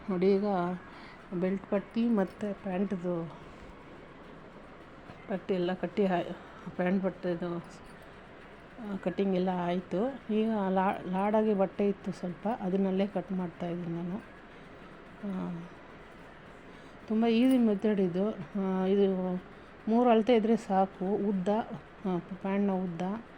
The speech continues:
ಸೊಂಟ ಸುತ್ತಳತೆ ಮತ್ತು ಕ-, ಕಾಲ್ದು ಸುತ್ತಳತೆ ಎಷ್ಟು ಅಂತ.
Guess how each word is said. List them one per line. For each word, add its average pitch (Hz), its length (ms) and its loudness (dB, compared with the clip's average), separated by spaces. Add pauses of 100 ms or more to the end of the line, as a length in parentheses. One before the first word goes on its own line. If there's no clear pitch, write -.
(560)
ಸೊಂಟ 202 240 2
ಸುತ್ತಳತೆ 202 760 0 (560)
ಮತ್ತು 202 560 0
ಕ-, 180 380 0
ಕಾಲ್ದು 196 340 4
ಸುತ್ತಳತೆ 185 540 -2
ಎಷ್ಟು - 280 -6
ಅಂತ. 175 300 -6